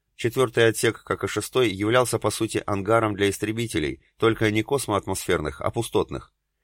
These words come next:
Истребители были похожи на трубчатые рамы, из которых торчали дюзы и турели всяких там плазменных излучателей,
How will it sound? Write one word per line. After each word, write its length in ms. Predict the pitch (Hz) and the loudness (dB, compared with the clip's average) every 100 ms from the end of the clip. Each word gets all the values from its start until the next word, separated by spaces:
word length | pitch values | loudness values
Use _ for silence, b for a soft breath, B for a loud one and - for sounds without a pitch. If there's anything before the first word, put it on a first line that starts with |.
| _ | _
Истребители 560 | - - 113 143 123 104 | -8 -6 -4 -2 2 2
были 180 | 101 107 | 4 4
похожи 400 | 110 - 113 101 | 2 0 -2 -2
на 120 | 101 | -2
трубчатые 540 | - 110 - - 113 | -4 -4 -4 -2 2
рамы, 380 | 110 104 78 65 b b | 4 4 4 -4 b b
из 100 | 95 | -8
которых 400 | - 113 127 117 | -2 2 2 2
торчали 440 | - 110 - 113 101 | 2 0 2 2 2
дюзы 360 | 90 113 104 | 0 -2 0
и 140 | 104 101 | -2 -2
турели 520 | 98 104 117 104 71 | -2 0 2 2 0
всяких 420 | - - 110 107 | -2 -4 -2 -2
там 160 | - 98 | -4 -4
плазменных 520 | 107 107 98 101 98 | 0 0 0 -4 -4
излучателей, 720 | 95 101 - 92 80 71 65 | -4 -4 0 0 0 -4 -6